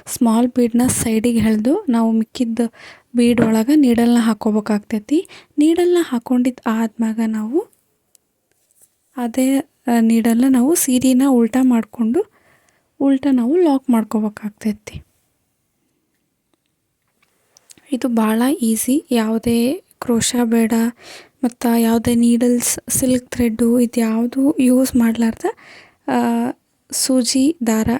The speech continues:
ಎರಡು ಯೂಸ್ ಮಾಡಿಕೊಂಡು ಮತ್ತು ಬೀಡ್ಸ್ನ ಯೂಸ್ ಮಾಡಿ ಹಾಕುವಂಥದ್ದು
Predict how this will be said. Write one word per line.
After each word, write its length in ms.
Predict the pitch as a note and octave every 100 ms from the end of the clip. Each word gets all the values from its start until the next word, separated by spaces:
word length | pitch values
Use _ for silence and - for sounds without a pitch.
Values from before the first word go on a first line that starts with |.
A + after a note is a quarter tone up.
| -
ಎರಡು 300 | A3+ A3+ A#3
ಯೂಸ್ 300 | A#3 A3+ -
ಮಾಡಿಕೊಂಡು 540 | A#3 A3 - A3+ F4
ಮತ್ತು 300 | G#4 B3+ -
ಬೀಡ್ಸ್ನ 460 | A#3 A#3 A#3+ - A#3+
ಯೂಸ್ 340 | A#3 A3 -
ಮಾಡಿ 260 | A3 A3 B3+
ಹಾಕುವಂಥದ್ದು 840 | B3 A3 - A3+ A3 A#3 G#3+ A#3+